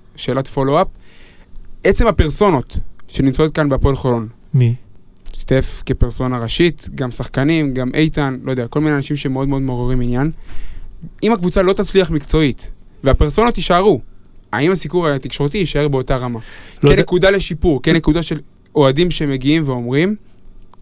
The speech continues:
Speaker 1: "פחות נוח לנו לפעמים ההתנהלות של סטף על הקווים." אני הגנתי על זה ב-, במילותיי, באולפן הלילה באותו, באותו ערב, ואז פתאום מגיע רבע גמר B C L, ואז אתה כבר מרגיש לא בנוח, כאילו,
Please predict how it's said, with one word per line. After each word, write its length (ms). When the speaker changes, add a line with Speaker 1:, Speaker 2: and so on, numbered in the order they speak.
Speaker 1:
"פחות 320
נוח 240
לנו 320
לפעמים 440
ההתנהלות 360
של 80
סטף 260
על 60
הקווים." 380
אני 320
הגנתי 460
על 60
זה 220
ב-, 280
במילותיי, 640
באולפן 380
הלילה 220
באותו, 560
באותו 280
ערב, 380
ואז 260
פתאום 260
מגיע 240
רבע 160
גמר 160
B 80
C 380
L, 40
ואז 120
אתה 100
כבר 140
מרגיש 300
לא 60
בנוח, 420
כאילו, 240